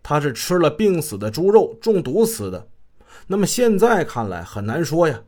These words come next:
是不是也跟这胡德仁有关系呢？这事儿，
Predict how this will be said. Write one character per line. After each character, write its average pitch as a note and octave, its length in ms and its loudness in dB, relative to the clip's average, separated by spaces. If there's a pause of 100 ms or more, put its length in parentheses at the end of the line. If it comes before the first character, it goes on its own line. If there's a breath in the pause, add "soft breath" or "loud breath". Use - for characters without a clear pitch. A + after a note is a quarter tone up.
(260 loud breath)
是 A3+ 200 6
不 G3 120 2
是 F3 360 -2
也 B2 300 -4
跟 A3+ 200 2
这 G3 140 4
胡 G#3 280 -2
德 F#3+ 200 4
仁 F#3+ 180 4
有 C3+ 160 2
关 F#3+ 300 2
系 F3 120 2
呢？ E3+ 180 -6 (380)
这 E3 160 2
事 E3+ 140 0
儿， D#3+ 220 -2